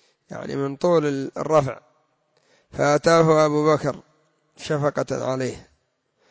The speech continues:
فأخذ رداءه فألقاه على منكبيه تعاون على البر والتقوى،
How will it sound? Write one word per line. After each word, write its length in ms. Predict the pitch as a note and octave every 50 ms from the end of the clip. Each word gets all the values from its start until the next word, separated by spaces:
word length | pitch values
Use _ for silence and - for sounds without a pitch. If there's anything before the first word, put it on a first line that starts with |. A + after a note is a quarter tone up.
| _ _ _ _ _
فأخذ 640 | - - C#3+ E3 F3+ F3 E3 F#3 E3+ F3 F3 E3+ E3
رداءه 520 | E3 E3 F3+ F3+ F3 E3 E3 D#3 D#3+ D#3
فألقاه 640 | C#3+ C#3+ D3 D3 D3+ D3 - - D#3 D#3+ D#3 D#3 D3+
على 260 | C#3 D3+ D3+ D3 C#3+
منكبيه 720 | C#3 C#3 C#3 - - C#3+ C3 C#3+ C#3+ C3 A2 F#2 F#2 - _ _ _ _ _ _ _ _ _ _ _ _ _ _ _ _ _ _ _ _ _ -
تعاون 380 | C#3+ C3+ C3+ D3+ D#3 D3 C#3
على 140 | C3+ B2+ C#3
البر 280 | C3+ C3 C3+ C3+ B2+ C3
والتقوى، 600 | B2+ B2 A#2+ - - B2+ A#2+ - - A#2 - -